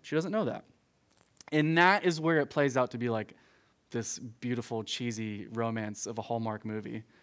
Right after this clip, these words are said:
right? Here's, here's the initial tragedy that sets up,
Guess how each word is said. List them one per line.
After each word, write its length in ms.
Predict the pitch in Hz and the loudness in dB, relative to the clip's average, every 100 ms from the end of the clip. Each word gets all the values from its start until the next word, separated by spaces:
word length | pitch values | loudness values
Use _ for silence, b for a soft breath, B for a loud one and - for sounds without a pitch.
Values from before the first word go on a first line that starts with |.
| b b b | b b b
right? 300 | 127 123 120 | 2 2 4
Here's, 420 | 143 151 151 135 - | 4 4 4 -2 0
here's 340 | 143 156 147 | 4 4 2
the 160 | 143 143 | 2 4
initial 340 | 139 143 147 | 4 2 0
tragedy 520 | 127 135 135 131 135 | 0 4 4 2 -2
that 160 | 127 117 | 0 -2
sets 300 | - 135 - | 0 0 2
up, 220 | 131 - | 0 0